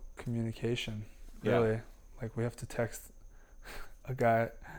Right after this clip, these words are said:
Speaker 1: on the inside, like, "Hey, anything you can tell me?"
Speaker 2: Right.
Speaker 1: Nope.
Speaker 2: And for the record,
Speaker 1: You know?
Speaker 2: for listeners,
Speaker 1: We're
Speaker 2: we
Speaker 1: all texting friends and, like, "Anything? Anyone here? Anything?"
Speaker 2: Yeah.
Speaker 1: Nope. Like, all right, well, we don't know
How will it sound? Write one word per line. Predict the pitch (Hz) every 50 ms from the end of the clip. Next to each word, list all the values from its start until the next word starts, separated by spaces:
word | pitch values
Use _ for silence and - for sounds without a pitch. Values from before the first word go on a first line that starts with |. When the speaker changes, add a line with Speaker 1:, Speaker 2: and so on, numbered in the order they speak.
| - - - - -
Speaker 1:
on | - 127 117
the | 120
inside, | 117 117 113 - - 120 110 110 110
like, | 117 117 -
"Hey, | - 143 147 127 - - - - - - -
anything | 123 120 135 147 135 - 156 151
you | 147 143
can | 147
tell | 135 - -
me?" | 165 196
Speaker 2:
Right. | 185 - - - -
Speaker 1:
Nope. | 214 214 - - - - - - - - -
Speaker 2:
And | - 139 165 160 135
for | - 151
the | 123 117
record, | 117 113 110 117
Speaker 1:
You | 117
know? | 120 131
Speaker 2:
for | 127 120
listeners, | 110 110 107 107 - 104 95 139
Speaker 1:
We're | 139 139
Speaker 2:
we | 143
Speaker 1:
all | 147 147 147
texting | - - 151 147 - - 151 131 120
friends | - - 131 135 135 135 131 123
and, | 123 123
like, | 120 113 113 113
"Anything? | 123 131 151 160 147 - 180 185 185
Anyone | 151 143 156 165 170 175 170
here? | 156 160 165 165
Anything?" | 160 135 135 151 156 - 180 180 180 175
Speaker 2:
Yeah. | 120 110 107 98 113
Speaker 1:
Nope. | 120 123 135 143 - - - - - - - - - - - - -
Like, | - - - - - - -
all | - 139 143
right, | 139 127 117 117 127 - -
well, | 123 123 120 120 120 120 - - - - - - - - - -
we | 123 127
don't | 139 151 147 139 135
know | 143 147 151 147 147 143 139